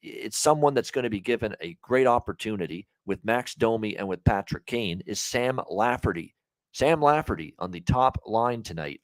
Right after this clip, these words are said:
all the way up, I believe, from the, uh, fourth line, if I'm not mistaken, for the, uh, Blackhawks, uh, for this game tonight. Yeah, line, the fourth line all the way up to the top line. So from the outhouse to the penthouse, if you will,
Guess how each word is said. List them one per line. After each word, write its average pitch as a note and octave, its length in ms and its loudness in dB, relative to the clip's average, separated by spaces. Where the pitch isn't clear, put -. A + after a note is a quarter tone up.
all E3 220 6
the G#3+ 60 4
way C#3 200 6
up, D3 180 6
I F#2+ 80 2
believe, F2+ 400 -6
from F#2 200 -8
the, E2+ 180 -8
uh, E2+ 360 -2
fourth D3+ 320 2
line, D2 240 -4
if D#2 120 -12
I'm E2+ 120 -2
not F2 200 -6
mistaken, F2 520 -6
for E2+ 100 -10
the, F2 180 -6
uh, D#2+ 60 -4
Blackhawks, D#2+ 720 -4
uh, E2+ 120 -2
for - 120 -4
this F2 220 -4
game F2 220 -4
tonight. - 220 -8
Yeah, C#3+ 200 4
line, C3+ 460 0
the - 100 -12
fourth F#3 360 2
line A2+ 340 4
all C3 260 6
the D3 60 2
way C3+ 200 4
up C3 160 2
to A2 100 -6
the F#2+ 80 -2
top A#2+ 360 -2
line. D2 280 -6
So G2+ 240 2
from G2+ 180 -2
the G2 160 -2
outhouse D3 520 6
to - 80 -6
the G#2 100 -4
penthouse, - 720 0
if - 140 -16
you E2 100 -10
will, F2 280 -6